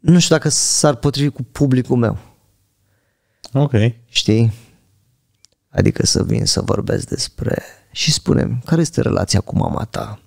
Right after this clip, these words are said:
Speaker 1: M-aș vedea eu într-un podcast. Te rog să
Speaker 2: Da, n-am, nu, nu prea intru în zona de familie, nu prea vreau să
Speaker 1: Nu, glumesc.
Speaker 2: Familia, mantlăcuri de-astea, nu, nu prea.
Speaker 1: Um,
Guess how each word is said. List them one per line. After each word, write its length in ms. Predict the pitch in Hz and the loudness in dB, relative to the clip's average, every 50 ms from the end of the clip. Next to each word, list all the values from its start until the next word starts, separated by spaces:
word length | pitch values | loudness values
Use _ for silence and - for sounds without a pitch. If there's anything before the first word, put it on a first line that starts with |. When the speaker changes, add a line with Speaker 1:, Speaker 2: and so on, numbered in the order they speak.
| _ _ _ | _ _ _
Speaker 1:
M-aș 220 | - 113 120 113 | 2 4 4 4
vedea 260 | 113 123 117 117 131 127 | 2 0 0 2 2 2
eu 100 | 120 110 | 0 0
într-un 220 | 101 95 113 101 | -2 -2 -4 -4
podcast. 600 | 95 - 113 107 - - - - - - - - _ _ _ _ _ _ _ _ - - | -2 -2 -4 -4 -4 -8 -10 -10 -12 -14 -16 -20 _ _ _ _ _ _ _ _ -10 -4
Te 100 | - - | 0 0
rog 160 | 143 135 - | 0 0 -2
să 160 | - - - - - - | -4 -8 -10 -12 -6 -2
Speaker 2:
Da, 420 | - 127 107 104 104 101 101 101 98 98 104 110 110 107 107 110 110 113 113 113 113 | 0 2 2 2 2 0 -2 -4 -6 -8 -10 -8 -6 -4 -4 -4 -4 -4 -4 -4 -2
n-am, 260 | 110 104 90 87 - - | -2 -2 -2 -2 -6 -4
nu, 220 | 87 101 104 104 | -2 0 0 0
nu 240 | 95 90 101 107 107 | 0 0 0 0 0
prea 200 | 95 - 101 98 | 0 0 -2 -2
intru 320 | 95 92 90 87 - 92 92 | -2 -4 -8 -6 -4 -2 0
în 180 | 92 92 87 | 0 0 -2
zona 340 | 82 87 98 104 101 98 95 | -2 0 0 0 0 0 -2
de 100 | 87 92 | -2 -4
familie, 460 | 90 - 98 90 92 95 90 92 87 | -4 -2 -2 -2 0 0 0 -2 -2
nu 160 | 85 87 87 | -2 -2 -4
prea 180 | 80 - - 80 | -4 -4 -6 -6
vreau 220 | 78 82 80 80 | -6 -8 -12 -14
să 160 | 80 - - 196 | -6 0 2 2
Speaker 1:
Nu, 180 | 180 127 - - | 2 2 0 0
glumesc. 500 | - 175 214 208 147 123 - - - - | 2 2 4 4 2 2 0 -4 -4 0
Speaker 2:
Familia, 680 | - 180 196 208 208 214 208 208 - 120 117 117 110 107 | 2 4 4 6 6 4 4 2 2 2 0 0 0 0
mantlăcuri 680 | 107 107 104 95 - 110 110 107 113 - 98 85 85 | -2 -2 -4 -4 -4 -4 -4 -4 -4 -6 -8 -6 -4
de-astea, 360 | 90 98 95 87 - - 80 | -2 -2 -2 -4 -6 -8 -10
nu, 120 | 85 87 87 80 76 71 _ _ _ - | -10 -8 -10 -12 -14 -16 _ _ _ -6
nu 180 | - 85 82 | -4 -4 -4
prea. 400 | 78 - - 80 78 76 - _ _ _ _ _ _ _ - - - 175 | -4 -6 -12 -14 -16 -20 -20 _ _ _ _ _ _ _ -2 2 4 6
Speaker 1:
Um, 640 | 175 185 185 180 185 185 185 185 185 185 180 170 | 6 6 6 4 2 2 2 2 2 2 2 2